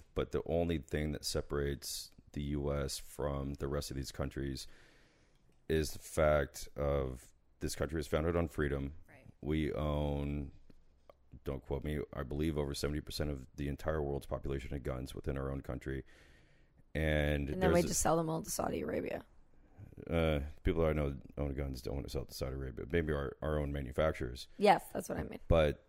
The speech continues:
Speaker 1: the thing is, is if you poke the bear long enough, and I think it's been long enough, what I don't think is taken into consideration is there's a large majority of people on the sidelines that aren't easily triggered,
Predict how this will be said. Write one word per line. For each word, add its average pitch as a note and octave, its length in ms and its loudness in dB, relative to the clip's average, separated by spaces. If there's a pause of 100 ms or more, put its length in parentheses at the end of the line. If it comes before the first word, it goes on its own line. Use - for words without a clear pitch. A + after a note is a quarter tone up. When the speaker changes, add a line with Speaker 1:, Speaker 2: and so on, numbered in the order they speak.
(260)
Speaker 1:
the E2+ 80 -2
thing F2 340 4
is, D#2+ 320 4
is C#2+ 300 -2
if D#2 140 -2
you D#2 100 -2
poke E2+ 300 4
the G2+ 80 -2
bear F2+ 200 8
long D#2+ 240 4
enough, B1+ 300 -6 (1120)
and D#2 140 0
I D2 80 0
think D2 180 0
it's D2+ 120 -2
been F2 160 4
long D#2+ 200 4
enough, A#1+ 280 -6 (1080)
what D2+ 640 4
I D#2+ 80 6
don't E2 220 4
think E2+ 160 2
is D#2 120 0
taken D#2+ 300 2
into D2 320 0
consideration C2+ 960 -2 (100)
is D#2 140 -2
there's D2+ 220 2
a D#2 40 2
large D2+ 280 2
majority D2+ 440 0
of C#2 140 -6
people C#2 400 0
on C#2 80 -2
the C2 60 -8
sidelines C2 800 -2 (320)
that C#2+ 400 -2 (640)
aren't E2+ 220 2
easily D#2+ 300 4
triggered, - 500 0